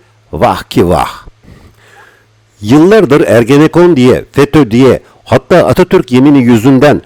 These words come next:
orduyu partisinin bekçisi haline getirmeye çalışanlar belli ki durmayacak.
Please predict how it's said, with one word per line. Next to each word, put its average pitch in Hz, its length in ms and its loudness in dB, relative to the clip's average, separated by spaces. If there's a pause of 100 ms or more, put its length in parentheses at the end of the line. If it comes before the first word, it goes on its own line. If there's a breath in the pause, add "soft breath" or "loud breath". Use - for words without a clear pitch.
(360 soft breath)
orduyu 120 480 0
partisinin 123 680 -6
bekçisi 107 380 -4
haline 113 400 -2
getirmeye 120 440 -2
çalışanlar 127 680 -2
belli 131 240 0
ki 196 180 -4
durmayacak. 78 560 -4